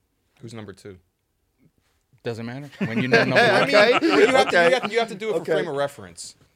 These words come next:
Speaker 2: No, I don't have to do that. You guys can do that.
Speaker 3: <laughs> Okay.
Speaker 2: My
Speaker 3: Okay.
Speaker 2: favorite is Scars. And, and, you know, respectfully,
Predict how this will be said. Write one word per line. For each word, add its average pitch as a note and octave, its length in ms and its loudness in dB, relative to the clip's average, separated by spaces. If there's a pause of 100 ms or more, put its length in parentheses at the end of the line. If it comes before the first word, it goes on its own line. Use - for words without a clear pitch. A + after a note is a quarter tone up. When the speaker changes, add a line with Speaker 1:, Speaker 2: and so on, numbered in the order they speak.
(640)
Speaker 2:
No, G3+ 220 -14
I C3+ 140 -6
don't C4 140 -8
have A2 120 -10
to E2+ 100 -20
do E2+ 180 -18
that. G#2+ 260 -8
You B3+ 160 -8
guys C3+ 260 -6
can G#2 120 -10
do G2+ 160 -6
that. E2 160 -8
Speaker 3:
<laughs> - 60 -4
Okay. C4 280 0 (160)
Speaker 2:
My - 180 -2
Speaker 3:
Okay. E3+ 120 -2 (120)
Speaker 2:
favorite C#3+ 200 -2
is B2+ 120 -2
Scars. A2 540 -8
And, A#2 140 -8
and, D3 220 -8
you F#3+ 80 -6
know, F3 240 -6 (1160)
respectfully, F#3+ 760 -6